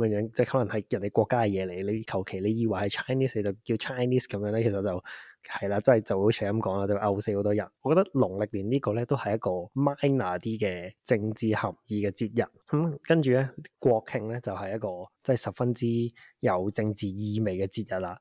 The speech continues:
咁國慶其實係一個真係好好提升民族主義嘅時間嚟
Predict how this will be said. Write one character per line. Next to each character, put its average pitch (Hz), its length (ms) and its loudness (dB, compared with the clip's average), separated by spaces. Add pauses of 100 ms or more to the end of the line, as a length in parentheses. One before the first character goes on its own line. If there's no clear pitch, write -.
咁 147 200 -2
國 117 160 4
慶 113 200 -6
其 110 120 -4
實 104 100 -6
係 101 160 -6
一 - 20 -2
個 98 360 -6
真 123 180 -2
係 110 60 -8
好 123 180 0
好 127 160 -2
提 107 200 -2
升 123 160 -2
民 110 260 -4
族 92 100 -4 (120)
主 - 160 -8
義 107 320 2
嘅 92 380 -2 (120)
時 - 380 -6
間 107 140 4 (160)
嚟 98 60 -4